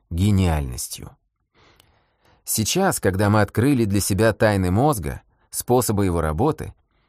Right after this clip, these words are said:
мы можем формировать одаренности, таланты, уникальное видение мира,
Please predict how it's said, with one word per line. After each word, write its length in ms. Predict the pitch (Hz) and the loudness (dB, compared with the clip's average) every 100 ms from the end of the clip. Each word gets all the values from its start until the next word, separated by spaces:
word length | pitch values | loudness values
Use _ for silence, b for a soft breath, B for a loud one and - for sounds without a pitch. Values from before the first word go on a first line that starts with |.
| _ | _
мы 160 | 101 160 | 0 2
можем 260 | 214 185 | 2 0
формировать 600 | 170 156 139 131 165 - - | 0 0 2 4 2 0 -2
одаренности, 880 | 101 80 80 120 147 135 120 - 76 | 0 0 0 2 2 0 -2 -4 -4
таланты, 720 | 76 69 92 139 131 110 104 b b | -4 -2 0 0 0 -4 -4 b b
уникальное 680 | 117 131 175 175 135 113 | 0 0 2 2 2 2
видение 500 | 95 113 95 82 73 | 0 0 2 0 0
мира, 380 | 78 135 165 147 | 0 0 0 -2